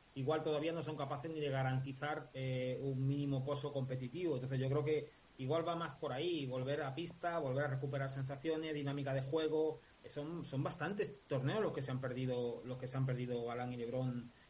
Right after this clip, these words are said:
eh, esta temporada, como para, eh, exigirse de repente volver como si no hubiera pasado nada. Entonces igual, igual hay que empezar, mm, por abajo y no, no tanto mirando arriba y luego a partir de ahí ir recuperando sensaciones. Sabemos el nivel que dan, ¿eh?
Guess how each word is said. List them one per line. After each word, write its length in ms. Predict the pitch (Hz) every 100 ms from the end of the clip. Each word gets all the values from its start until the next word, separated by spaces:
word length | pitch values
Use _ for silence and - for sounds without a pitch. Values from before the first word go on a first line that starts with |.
| -
eh, 380 | 123 117 113 107
esta 220 | 127 143
temporada, 500 | 139 135 135 139 180
como 240 | 165 139 127
para, 460 | 120 117 113 117 - - - -
eh, 320 | 127 123 120
exigirse 720 | 139 - 175 139 190 185 -
de 100 | 190
repente 340 | 165 156 156 202
volver 300 | 185 139 160
como 180 | 208 185
si 100 | 131
no 80 | 135
hubiera 180 | 135 131
pasado 300 | - 123 117
nada. 280 | 165 160 117
Entonces 460 | 120 123 156 156 - -
igual, 540 | 120 123 160 190 160 139
igual 540 | 131 135 170 175 156 147
hay 120 | 143
que 60 |
empezar, 420 | 143 135 139 143 131
mm, 540 | 123 120 120 117 - -
por 120 | 131
abajo 440 | 127 160 - 196
y 60 | 160
no, 120 | 143
no 280 | 139 147 151
tanto 280 | 160 156 147
mirando 280 | 143 139 139
arriba 280 | 127 185 175
y 20 |
luego 200 | 143 160
a 80 | 135
partir 340 | 127 135 143
de 60 | 143
ahí 160 | 147
ir 200 | 175 165
recuperando 440 | 139 131 135 135 135
sensaciones. 420 | 127 131 175 -
Sabemos 360 | 147 156 226 190
el 80 | 156
nivel 240 | 143 151
que 100 | 131
dan, 240 | 127 143
¿eh? 160 | 127 185